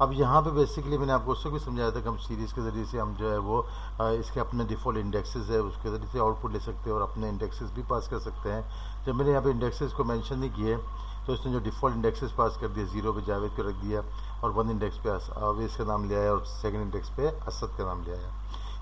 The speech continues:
इस तरीके से अगर मैं इसके अंदर काम करना चाहता हूँ और मैं चाहता हूँ कि, अ, for example मैं इसमें जावेद का आउटपुट लेना चाहता हूँ या अवेश का या असद का लेना चाहता हूँ तो हम डायरेक्टली जो है वो उसका, अ, इंडेक्स भी पास कर सकते हैं।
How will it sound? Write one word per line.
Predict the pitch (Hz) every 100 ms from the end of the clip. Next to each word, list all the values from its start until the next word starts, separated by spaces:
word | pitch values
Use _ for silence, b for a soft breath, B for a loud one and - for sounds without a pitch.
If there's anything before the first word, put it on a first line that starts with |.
| 147
इस |
तरीके | 165 175
से | 175
अगर | 170
मैं | 165 165
इसके | -
अंदर | 160 160
काम | 151 147
करना | 147 139
चाहता | 123 113 123
हूँ | 120
और |
मैं | 113 110
चाहता | 107 -
हूँ | 117 107
कि, |
अ, | 113 113 - - - - - 120 113
for | 110 120
example | 110 123
मैं | 120 120
इसमें | 117 - 123 120 120 - - -
जावेद | 110 110 120 -
का | 120
आउटपुट | 107 - 110
लेना | 107 107
चाहता | 107 101 - 107
हूँ | 107 - B B B -
या | 113 107
अवेश | 107 117 -
का | 120
या | 110 104
असद | - 110 -
का |
लेना | 104 104
चाहता | 104 98 -
हूँ | 107
तो | 104
हम | 98
डायरेक्टली | 101 98 113 123 127
जो | 107
है | 101
वो | 101 101
उसका, | - 110 120 - B B B -
अ, | 110
इंडेक्स | 107 110 117 113
भी |
पास | 113 113 -
कर | 107
सकते | - 104 -
हैं। | 110 113